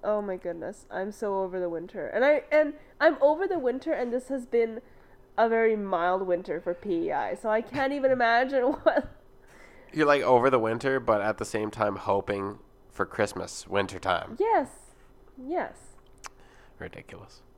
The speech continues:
Speaker 1: Yeah. Anyways, we've made it another week, guys. Hope you
Speaker 2: Mm-hmm.
Speaker 1: guys have been having a good week. If you have, happy for you. And if you're not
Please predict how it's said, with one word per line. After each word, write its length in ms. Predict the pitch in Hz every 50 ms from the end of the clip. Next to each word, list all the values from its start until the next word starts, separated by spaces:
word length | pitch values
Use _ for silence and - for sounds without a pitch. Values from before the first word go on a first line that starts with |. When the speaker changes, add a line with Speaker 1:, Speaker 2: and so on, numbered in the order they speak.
| - _
Speaker 1:
Yeah. 100 | - - - - - -
Anyways, 440 | 247 285 262 202 139 - - - - - - - - - - - - - - - - - - - - -
we've 220 | - 233 233 233 208
made 220 | 220 202 220 233
it 80 | 262 269
another 280 | 262 247 233 247 262 262
week, 200 | 247 220 214 -
guys. 380 | 202 185 180 180 180 190 202
Hope 160 | - 208 202 185
you 60 | -
Speaker 2:
Mm-hmm. 80 | - 240
Speaker 1:
guys 160 | 226 226 226
have 100 | 240 220
been 120 | 226 240
having 340 | 233 220 220 202 220 220 208
a 60 | 208
good 200 | 202 202 185 175
week. 420 | 180 180 190 190 226 320 339 - - - - - - - - - -
If 100 | - 196
you 80 | 202 190
have, 500 | 202 214 226 220 226 226 240 262 285 339 339 - - -
happy 280 | - 226 190 190 - 220
for 200 | - - 233 220
you. 220 | 226 226 233 233
And 80 | 220 208
if 120 | 208 220 -
you're 100 | 220 196
not 400 | 202 208 202 214 226 240 254 226